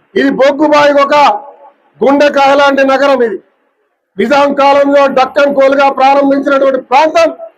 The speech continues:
రామగుండం. మరి ఈ రామగుండాన్ని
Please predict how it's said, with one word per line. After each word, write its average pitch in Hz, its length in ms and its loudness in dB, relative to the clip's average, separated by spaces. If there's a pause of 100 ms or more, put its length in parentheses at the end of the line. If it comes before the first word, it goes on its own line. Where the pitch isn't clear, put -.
(260)
రామగుండం. 262 840 0 (360)
మరి 254 220 0
ఈ - 40 0
రామగుండాన్ని 269 840 0